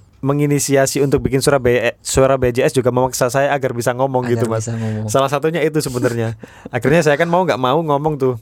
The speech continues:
Speaker 2: Mm-mm.
Speaker 1: Jadi pertama dulu, event pertama ngomong susah. Sampai di jalan itu saya hafalin, saya nanti ngomong ini, urutannya ini. Eh, apa namanya, salam dulu, terus perkenalan,
Speaker 2: Hmm.
Speaker 1: terus kemudian ngomong ini, ngomong ini,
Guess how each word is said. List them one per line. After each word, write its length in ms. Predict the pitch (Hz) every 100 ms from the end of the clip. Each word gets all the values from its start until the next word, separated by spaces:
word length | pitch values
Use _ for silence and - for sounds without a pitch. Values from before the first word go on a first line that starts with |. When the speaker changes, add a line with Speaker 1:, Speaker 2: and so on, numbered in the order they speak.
| _ -
Speaker 2:
Mm-mm. 160 | 123
Speaker 1:
Jadi 180 | 120 135
pertama 360 | 123 - 147 151
dulu, 180 | 131
event 280 | 139 139 139
pertama 680 | 135 135 147 156 170 170 - _
ngomong 340 | - 135 147 160
susah. 420 | 151 135 139 113 - - _
Sampai 340 | - - 123 151
di 100 | 139
jalan 260 | 127 139
itu 120 | 147 170
saya 240 | 175 165
hafalin, 420 | 127 131 135 135 - - _ - -
saya 180 | - 110
nanti 200 | 113 -
ngomong 340 | - 117 113
ini, 220 | 107 113
urutannya 460 | 107 107 110 117 120
ini. 200 | 117 107 - - - -
Eh, 240 | - 117 113
apa 180 | 117 -
namanya, 280 | 127 123 131
salam 320 | - 117 117
dulu, 240 | 113 117 117
terus 220 | 113 -
perkenalan, 560 | 123 117 117 113 113
Speaker 2:
Hmm. 80 | 110
Speaker 1:
terus 160 | 123 117
kemudian 320 | 120 127 131 -
ngomong 260 | 127 117
ini, 220 | 120 127 123
ngomong 240 | 127 127
ini, 160 | 131